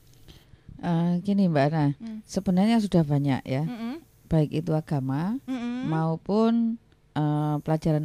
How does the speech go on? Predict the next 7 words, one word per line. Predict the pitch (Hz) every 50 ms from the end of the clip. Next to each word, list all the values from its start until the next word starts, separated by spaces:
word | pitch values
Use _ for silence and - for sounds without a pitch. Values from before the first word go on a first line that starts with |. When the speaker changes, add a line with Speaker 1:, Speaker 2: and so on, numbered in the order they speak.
| 147 147
Speaker 1:
umum. | 139 135 123 123 127 131 135 127 -
Speaker 2:
Mm-mm. | 208 202 175 180 190 180 _ _ _ _
Speaker 1:
Contoh | - 180 180 180 185 185 180 - 185 180 180 180 180 170
seperti | - - 160 - 160 151 156 - - - 190 202 208 208 202 202 202 202 196 190 _ _ _ - - -
biologi | 175 180 170 170 175 165 - - 170 156 143 135 139 123
Speaker 2:
Mm-mm. | - 240 269 214 202 - 185
Speaker 1:
atau | 196 190 196 202 196 190 185